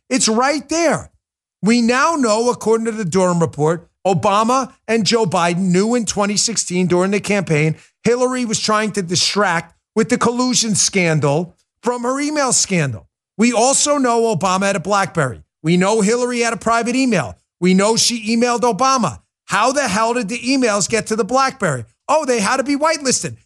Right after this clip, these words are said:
None of this requires a spectacular leap in logic like modus ponens, ponens, whatever from your college logic course. None of it.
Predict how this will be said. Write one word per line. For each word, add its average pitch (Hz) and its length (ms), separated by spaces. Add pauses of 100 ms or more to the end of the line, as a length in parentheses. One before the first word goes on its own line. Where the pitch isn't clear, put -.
None 311 260
of 330 200
this 320 240
requires 285 680
a 226 80
spectacular 285 1000
leap 269 320
in 254 160
logic 240 460
like 214 180 (200)
modus 247 440
ponens, 254 580
ponens, 247 540
whatever 247 340
from 220 260 (220)
your 220 120
college 262 480
logic 277 400
course. 170 360 (200)
None 302 220
of 311 140
it. 151 260